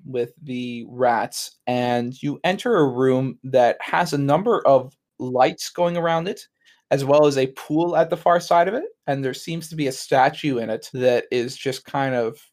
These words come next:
standing there. You're not sure what the statue is. Uh, it could be anything. And there are some seats that are standing there.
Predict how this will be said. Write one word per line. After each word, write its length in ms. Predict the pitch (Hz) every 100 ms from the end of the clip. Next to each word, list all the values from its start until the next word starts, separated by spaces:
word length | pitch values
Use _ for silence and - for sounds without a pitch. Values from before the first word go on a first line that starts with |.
| _
standing 500 | - - - 120 131
there. 220 | 143 180 - _ _
You're 160 | 135
not 240 | 175 160 147
sure 340 | - 139 135
what 220 | 123 123
the 80 | 131
statue 460 | - 131 131 - 120
is. 320 | 123 156 - _ _ -
Uh, 40 | 117
it 120 | 110
could 160 | 151 131
be 100 | 120
anything. 400 | 117 135 143 156 131
And 200 | 127 127
there 160 | 135
are 60 | 131
some 180 | - 123
seats 300 | - 135 131
that 100 | 113
are 60 |
standing 340 | 110 120 95 110
there. 220 | 73